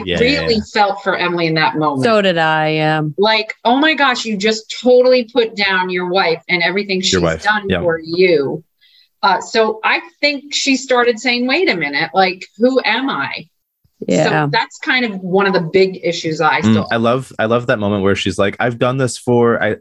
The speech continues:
Speaker 1: I feel like it's because, uh, Richard had a heart attack or something, but she's like, "I've done this for my husband for this many years.
Speaker 3: Yeah.
Speaker 1: And, like, I don't know who I am without being able to do this,
Speaker 3: Ah.
Speaker 1: this activity."
Speaker 2: Yes.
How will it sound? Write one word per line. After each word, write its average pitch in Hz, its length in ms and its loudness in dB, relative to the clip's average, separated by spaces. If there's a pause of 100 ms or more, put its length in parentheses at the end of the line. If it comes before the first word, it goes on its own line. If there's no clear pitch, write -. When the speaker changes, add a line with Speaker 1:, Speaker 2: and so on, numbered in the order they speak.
(100)
Speaker 1:
I 98 220 -6 (120)
feel 120 120 2
like 113 120 2
it's 98 180 -2
because, 101 640 -2
uh, 98 60 -10 (600)
Richard 101 480 -2
had 98 200 -2
a 85 40 -2
heart 104 200 -2
attack 131 260 -2
or 135 60 0
something, 127 500 -2 (300)
but 110 100 0
she's 107 140 -6
like, 110 100 2
"I've 110 120 -2
done 127 160 0
this 131 140 -2
for 123 540 2
my 113 220 -2
husband 117 340 -2
for 113 160 0
this 113 200 0
many 113 180 2
years. 110 440 2
Speaker 3:
Yeah. 269 720 2
Speaker 1:
And, 233 40 2
like, 233 100 2
I - 60 0
don't 127 140 0
know 120 100 0
who 123 140 4
I 113 80 2
am 110 320 0
without 104 400 0
being 101 160 0
able 95 140 -2
to 101 60 -4
do 92 200 0
this, 95 120 0
Speaker 3:
Ah. 330 400 2
Speaker 1:
this 339 120 2
activity." 330 540 0 (260)
Speaker 2:
Yes. 180 720 -2